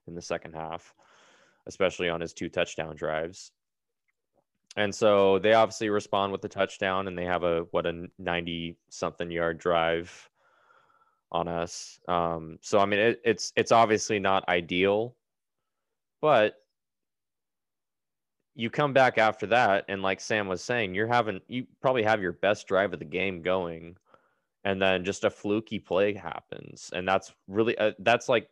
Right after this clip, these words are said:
that's the play that made this game close, was that turnover and that Russell Wilson interception,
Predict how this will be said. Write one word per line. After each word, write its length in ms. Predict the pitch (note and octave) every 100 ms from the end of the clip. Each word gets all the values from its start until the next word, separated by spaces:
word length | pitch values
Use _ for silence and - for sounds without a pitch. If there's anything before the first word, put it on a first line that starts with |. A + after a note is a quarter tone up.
| _
that's 300 | A2 A#2+ -
the 80 | -
play 420 | - A2 G#2 G2
that 320 | F2+ F2+ -
made 280 | F#2 F#2 E2+
this 180 | F2+ -
game 260 | F2 E2+
close, 520 | - F2+ E2+ - - -
was 140 | E2+
that 200 | E2+ -
turnover 720 | - F2 E2+ E2 E2+ E2 D#2+ _ _ _ _ _ _ _
and 120 | F#2 E2+
that 180 | E2+ - _ _ -
Russell 300 | F2+ F#2 E2
Wilson 320 | E2+ - D#2+
interception, 800 | D2+ C#2 - C2+ - - -